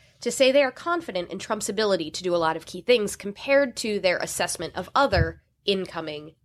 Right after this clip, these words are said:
new presidents. Um, so they have asked in the past, "How much confidence do you have, uh, in this person over the next four years to prevent major scandals in your administration, handle an international crisis, use military force wisely, manage the executive branch effectively?"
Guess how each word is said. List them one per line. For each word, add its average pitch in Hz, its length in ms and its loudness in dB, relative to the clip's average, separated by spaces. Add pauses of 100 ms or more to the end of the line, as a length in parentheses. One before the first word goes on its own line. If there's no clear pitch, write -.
(140)
new 160 180 -10
presidents. - 580 -4 (400)
Um, 214 220 2
so 262 120 4
they 262 200 6
have 262 160 0
asked 262 340 2
in 320 80 2
the 302 80 2
past, 180 360 0
"How 247 120 2
much 254 220 0
confidence 185 540 -2
do 175 100 -6
you 160 80 -4
have, 156 440 0 (440)
uh, 170 320 2
in 180 240 -6
this 170 100 -2
person 196 320 0
over 170 80 2
the 175 60 0
next 165 240 -2
four 175 160 -2
years 277 520 2
to 180 400 -2 (440)
prevent 220 320 0
major 196 260 4
scandals 175 480 0
in 170 80 -4
your 160 140 0
administration, 147 720 -6
handle 214 420 2
an 185 80 6
international 160 560 -4
crisis, - 560 -6
use 214 380 4
military 185 520 2
force 165 380 -6
wisely, 151 580 -6
manage 220 340 2
the 202 100 2
executive 165 520 -4
branch 156 300 -4
effectively?" - 580 -14